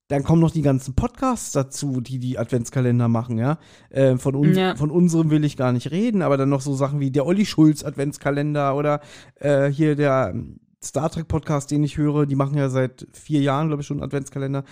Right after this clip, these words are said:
Speaker 1: Da denke ich mir so, wenn ich die alle konsumieren will, dann bin ich ja den ganzen Tag beschäftigt.
Speaker 2: <laughs>
Speaker 1: Das ist so.
Speaker 2: Ja.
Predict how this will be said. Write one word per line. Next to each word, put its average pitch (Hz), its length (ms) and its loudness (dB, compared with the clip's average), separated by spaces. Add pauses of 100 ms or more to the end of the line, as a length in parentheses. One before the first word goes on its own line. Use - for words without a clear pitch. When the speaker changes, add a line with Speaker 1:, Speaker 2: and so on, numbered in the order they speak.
(260)
Speaker 1:
Da 123 80 -4
denke 143 220 0
ich 151 60 -2
mir 156 100 2
so, 151 100 -2 (580)
wenn 156 140 2
ich 170 100 2
die - 240 -8
alle 233 200 2
konsumieren 208 720 4
will, 190 100 2
dann 170 100 2
bin 170 80 2
ich 180 60 2
ja 175 60 2
den 175 80 4
ganzen 175 240 -2
Tag 151 180 -8
beschäftigt. - 640 -6 (140)
Speaker 2:
<laughs> 233 60 6 (920)
Speaker 1:
Das 139 180 -2
ist 190 80 0
so. - 220 2
Speaker 2:
Ja. 220 180 -2